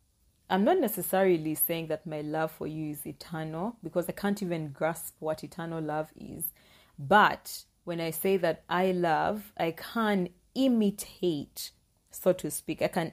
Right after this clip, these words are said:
exhibit love towards you by virtue of my knowledge of God and by virtue of relationship with God. So attribute number five, which is also attribute number fifteen for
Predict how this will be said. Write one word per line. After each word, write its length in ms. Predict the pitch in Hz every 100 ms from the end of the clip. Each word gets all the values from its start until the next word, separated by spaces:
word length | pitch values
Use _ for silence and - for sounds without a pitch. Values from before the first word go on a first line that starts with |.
| -
exhibit 680 | 233 196 165 175 160 170 160
love 500 | 160 160 160 160 - -
towards 580 | - 156 151 143 -
you 320 | 156 151 151 160 _ _ -
by 220 | 147 156
virtue 580 | 143 147 165 160 - 156
of 200 | - 151
my 160 | 156 151
knowledge 440 | 156 160 156 156
of 240 | 160 156 160
God 320 | 156 156 -
and 160 | 151
by 120 | 151 151
virtue 340 | 156 156 -
of 140 | 151
relationship 840 | 156 151 151 - 151 143 - - - _ _ _ -
with 360 | 175 285 233 170
God. 460 | 175 87 82 - - _ _ _ - _ _ _
So 560 | - - 277 262 220 190
attribute 480 | 214 233 208 208 180
number 500 | 185 196 196 175 160
five, 1000 | - - 196 190 190 196 233 247 208 202 _ _
which 180 | - 190
is 140 | 185 170
also 300 | 185 185 -
attribute 680 | 190 185 - 180 175 175 175
number 260 | 170 165
fifteen 600 | 160 - 175 - - 170 170
for 600 | - 165 160 160 160